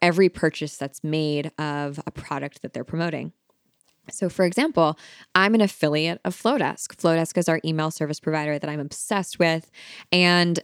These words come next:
for every person that signs up for Flowdesk, I have a code. Ca-, it's Holisticism, <laughs> shameless plug. And you get fifty percent off a lifetime subscription to Flowdesk, which is an amazing deal.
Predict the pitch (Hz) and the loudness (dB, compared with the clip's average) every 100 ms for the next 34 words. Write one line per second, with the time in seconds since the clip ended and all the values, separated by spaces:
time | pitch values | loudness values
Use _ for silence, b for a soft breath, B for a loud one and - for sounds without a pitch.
0 | - - 170 - 160 175 175 165 156 165 | -6 0 2 4 2 2 0 0 -2 0
1 | 160 151 - - 156 165 - 208 - 147 | 0 -2 -4 -4 -4 -4 -4 -4 0 0
2 | 151 208 - - B B B - 170 170 | 0 -4 -8 -18 B B B -4 -2 -2
3 | 180 - 151 156 - - - 156 - - | -4 0 0 0 -6 -12 -6 -6 -6 -6
4 | - 190 165 - 165 156 156 190 381 - | 0 2 0 -2 0 0 2 2 0 -6
5 | - - - 339 - - 156 160 165 - | -20 -20 -16 -14 -10 -4 0 2 0 2
6 | 156 180 320 B B B B - 196 190 | 2 0 -2 B B B B 2 4 6
7 | 185 185 190 - 180 226 190 190 - _ | 4 2 0 2 2 4 4 2 -2 _
8 | - 185 - 208 208 190 180 170 175 - | 2 2 2 2 2 2 2 4 0 -2
9 | 170 160 156 165 165 190 - 185 190 185 | -2 0 0 0 0 -2 -2 0 0 -2
10 | - 156 - 175 170 190 - 160 147 156 | -2 -4 -2 -4 -2 -4 -4 -4 -2 -2
11 | 190 247 - - b b 175 175 165 - | -6 -10 -16 -20 b b -2 0 -2 -8
12 | _ - - 160 165 175 165 151 156 160 | _ -10 -2 2 4 4 2 0 -2 0
13 | 165 208 | 0 -2